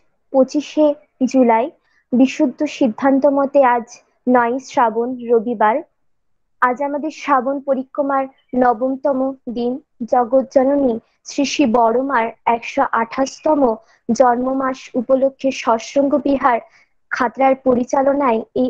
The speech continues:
online মাতৃ সম্মেলনের আজ আয়োজন করেছেন কদমকানালি নিবাসী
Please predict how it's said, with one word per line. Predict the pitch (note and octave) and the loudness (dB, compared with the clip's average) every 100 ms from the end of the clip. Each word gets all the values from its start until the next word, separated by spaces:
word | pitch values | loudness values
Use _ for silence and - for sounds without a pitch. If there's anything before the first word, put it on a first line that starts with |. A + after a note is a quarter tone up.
| - | 0
online | B3 A#3+ B3+ C4+ | 0 0 0 -2
মাতৃ | B3+ A#3 A3+ C4+ | -4 -6 -6 -10
সম্মেলনের | C4 - D4 D4 D4+ C4+ A3 A3 _ _ - | -8 -2 2 4 2 2 -2 -4 _ _ -4
আজ | A#3 B3 | -2 2
আয়োজন | A#3 A#3+ C#4 C#4+ | 2 0 -4 -6
করেছেন | C#4 C#4 C#4 - B3 G#3+ - _ _ - | -2 -2 -2 -2 0 -2 -8 _ _ 2
কদমকানালি | A#3+ A#3 C#4+ C#4+ D4 C#4 C#4+ C#4 | 2 0 -8 -6 -6 -4 -4 -2
নিবাসী | C4+ A#3 B3 B3+ - | -2 0 -2 -2 -4